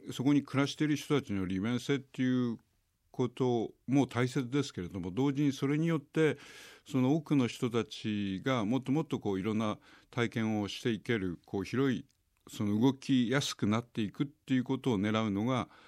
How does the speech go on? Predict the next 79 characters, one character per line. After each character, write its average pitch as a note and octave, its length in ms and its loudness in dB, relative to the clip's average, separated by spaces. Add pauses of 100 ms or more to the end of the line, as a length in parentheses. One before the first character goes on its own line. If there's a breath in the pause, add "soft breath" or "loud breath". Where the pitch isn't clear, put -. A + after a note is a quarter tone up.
(260 loud breath)
普 - 100 -20
通 A#2+ 160 0
の A2+ 120 0
考 - 140 -4 (240)
え A2+ 80 -2
方 G#2 480 -2 (320)
で F#2 200 -8
あ G2+ 80 -2
る F#2 120 -6
と F2 160 -8
い F2+ 80 -4
う E2+ 60 -6
ふ D#2 60 -12
う F2+ 40 -4
に E2 80 -4
は D#2+ 80 -8
思 G#2+ 160 -4
う F#2+ 40 -4
ん D2 60 -10
で D2+ 100 -12
す - 80 -18
け - 120 -16
れ D#2+ 80 -10
ど F2+ 100 -12
も、 F2+ 180 -6 (880 loud breath)
今 C#3+ 160 4
回 G#2 260 2
そ G2+ 160 -2
の F#2 220 0 (640 loud breath)
新 B2+ 220 2
幹 C3+ 180 2
線 A2+ 160 0
の F#2 80 -2
新 C3 260 4
駅 G#2 200 -2
と F#2+ 460 0
旧 C3 200 2
の G#2 120 2
駅 G#2 220 -4
が G2 80 -2
離 A2+ 280 -2
れ A2 120 2
て G#2+ 480 0
い A2 180 -4
る G#2+ 80 -4
こ A#2+ 160 -2
と G#2 120 -2
に F2 80 -2
な G#2 100 2
っ B2 40 -12
て、 F2 360 -8
そ - 180 -2
う C3+ 40 -2
す - 200 -12
る C3+ 120 0
と、 C#3 340 2 (600 loud breath)
そ - 220 -10
こ D3 160 -2
を D3+ 80 4
つ C#3+ 180 2
な C3 120 8
い C#3+ 60 6
で C#3 100 2
い C#3+ 40 2
く C#3+ 80 -6
た D3 100 2
め C#3 100 6
に G#2 120 2
は、 F#2+ 280 -2
こ - 140 -4
れ G#2+ 60 2
二 A2 180 4
次 A#2 120 -6
的 C3 200 0
に B2+ 180 4
ど C#3 140 2
う F3 60 4
い C3+ 80 4
う F2 180 -2